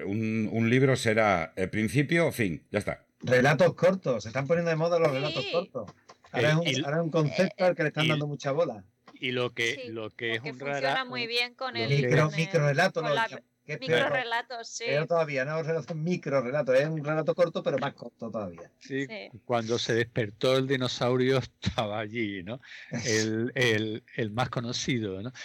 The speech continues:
Speaker 4: Que esto, este programa, <laughs> precisamente este podcast, es un rara avis, ¿no? Porque esto de que dure dos horas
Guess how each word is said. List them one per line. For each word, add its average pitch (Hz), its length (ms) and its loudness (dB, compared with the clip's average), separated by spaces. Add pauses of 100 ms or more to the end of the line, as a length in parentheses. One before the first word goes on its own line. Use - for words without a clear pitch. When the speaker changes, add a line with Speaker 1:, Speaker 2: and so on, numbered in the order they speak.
(200)
Speaker 4:
Que 127 220 2
esto, 165 420 2
este 151 320 -2
programa, 151 400 0
<laughs> 120 340 -6
precisamente 131 540 -8
este 120 200 -6
podcast, 147 480 -2 (200)
es 135 120 2
un 139 180 -4
rara 120 360 0
avis, 131 300 0
¿no? 147 120 -6
Porque 110 280 -4
esto - 180 -4
de 127 120 0
que 127 120 2
dure 123 260 4
dos 120 180 4
horas 143 340 2